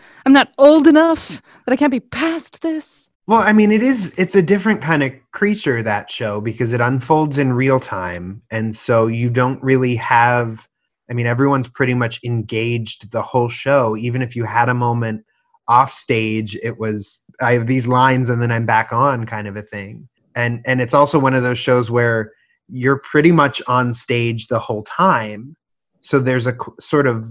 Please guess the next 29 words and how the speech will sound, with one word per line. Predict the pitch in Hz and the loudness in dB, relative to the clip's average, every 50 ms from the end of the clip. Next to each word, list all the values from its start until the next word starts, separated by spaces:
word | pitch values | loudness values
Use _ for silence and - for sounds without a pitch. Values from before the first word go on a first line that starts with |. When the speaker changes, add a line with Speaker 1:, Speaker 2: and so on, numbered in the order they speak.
| 113 - - - | -18 -18 -8 -4
Speaker 2:
vulnerability, | 131 135 135 131 123 113 110 110 123 139 151 147 127 113 107 101 | -2 -2 0 0 -2 -2 -2 -2 -2 -2 -2 -2 -2 -2 -4 -4
I | 98 95 | -6 -8
think, | - 107 95 92 _ _ - | -10 -14 -14 -16 _ _ -18
to | 104 | -16
that. | 92 90 87 80 71 - - - _ _ _ _ - | -14 -14 -14 -14 -14 -16 -20 -20 _ _ _ _ -18
Speaker 1:
That's | 254 285 277 _ - - | -16 -16 -16 _ -20 -20
true. | _ - - - 247 240 214 196 190 180 175 170 180 185 _ _ _ _ - | _ -20 -14 -10 -8 -6 -6 -4 -6 -6 -6 -8 -10 -14 _ _ _ _ -4
I | 254 339 | -4 -2
think | 392 508 508 453 - | -2 -4 -6 -4 0
I've | 415 359 240 | -2 0 0
also, | 220 226 214 240 247 - - 302 277 262 262 254 247 | 0 0 0 -2 -2 -2 0 0 0 2 0 0 -2
and, | - - 220 208 202 208 - - | -2 -4 -6 -6 -6 -8 -10 -8
and | 233 220 | -6 -4
I | 233 | -4
guess | 214 262 277 - | -2 -2 -4 -4
this | - 381 370 - | -4 -6 -6 -2
goes | - 247 226 - | -2 -2 -2 0
back | 214 196 202 208 _ _ | 0 -2 -2 -2 _ _
to | - 214 202 185 180 170 - _ - | -6 -4 -4 -2 -4 -6 -10 _ -12
what | 190 196 196 | -10 -6 -6
I | 202 | -6
said | 190 - 208 180 170 | -6 -6 -8 -8 -8
before | 175 - - 208 220 220 | -10 -8 -6 -4 -4 -4
about | 185 175 175 170 156 - | -2 -2 -4 -4 -4 -6
Emily | 180 185 208 220 208 180 170 160 | -8 -8 -6 -6 -6 -6 -6 -6
in | 165 165 | -8 -8
Angels | 170 180 180 185 170 180 | -8 -8 -8 -10 -10 -8
in | 170 | -8
America, | 160 160 156 156 170 180 180 - 165 160 160 165 185 | -8 -8 -8 -8 -8 -8 -10 -10 -10 -10 -10 -10 -14